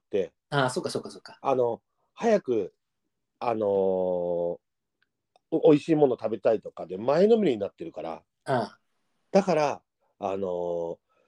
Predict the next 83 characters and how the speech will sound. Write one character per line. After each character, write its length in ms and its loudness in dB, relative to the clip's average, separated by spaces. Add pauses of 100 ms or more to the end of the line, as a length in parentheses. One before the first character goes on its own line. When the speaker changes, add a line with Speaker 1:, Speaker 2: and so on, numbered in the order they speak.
(220)
Speaker 1:
ま 160 4
だ 140 4
こ 220 -4
う、 40 -8
厨 360 0
房 220 8
で 140 4
忙 320 -2
し 140 -14
く 340 -8 (100)
し 120 -20
て 120 0
た 120 -2
り、 120 -8
ウ 60 -2
ェ 100 8
イ 60 2
タ 140 0
ー 40 0
の 100 -2
人 200 -4
が、 180 -10 (220)
他 240 -2
の 80 -2
人 160 -6
か 80 0
ら 80 0
注 200 -6
文 180 -2
取 120 -4
っ 40 -18
て 100 -4
ん 40 -10
の 60 -10
に、 120 -14
「す 140 -8
い 40 -4
ま 120 0
せ 160 0
ん」 40 -4
と 80 -6
か 120 -18
言 240 -14
わ 60 -6
れ 80 -8
て、 200 -6 (340)
行 160 -2
っ 60 -10
て、 140 8
Speaker 2:
う 20 -4
ん。 20 -4 (220)
Speaker 1:
「ち 80 2
ょ 40 8
っ 40 4
と 100 6
待 160 2
っ 40 -20
て」 200 2
と 80 -6
か 120 -6
ね、 180 -8 (120)
注 140 -4
意 60 -2
さ 140 4
れ 100 6
た 80 4
り 100 6
と 140 4
か、 240 -4 (320)
<laughs> 640 -2 (680)
あ 140 2
る 120 0
ん 20 -10
で 100 -10
す 120 -20
よ。 160 -12 (140)
Speaker 2:
ビ 400 4
ー 40 -4
ピ 140 8
ー 40 8
エ 40 6
ム 80 8
が 80 6